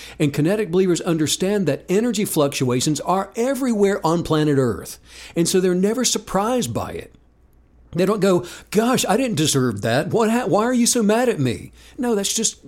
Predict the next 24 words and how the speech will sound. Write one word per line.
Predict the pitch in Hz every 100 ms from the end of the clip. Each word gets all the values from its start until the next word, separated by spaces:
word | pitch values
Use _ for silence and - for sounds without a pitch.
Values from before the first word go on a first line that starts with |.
| -
that's | - 202 214
what | 185
negative | 165 190 185 175 165 - -
source | - 180 175
energy | 190 185 165
does. | 147 180 202 113 - - - - -
And | 143
so | 170
you |
don't | 180 190
get | 185
mad | 143 175 208 185 185
at | 147 147 -
something, | - 165 160 175 160
at, | 151 147
at | 151 - 139
a, | 123 113 -
a | 123
baby | 110 90 135 156 151
that | 127
cries | - 127 135 180 139
because | 120 143 135
babies | 107 120 131 156
cry. | 208 226 196 85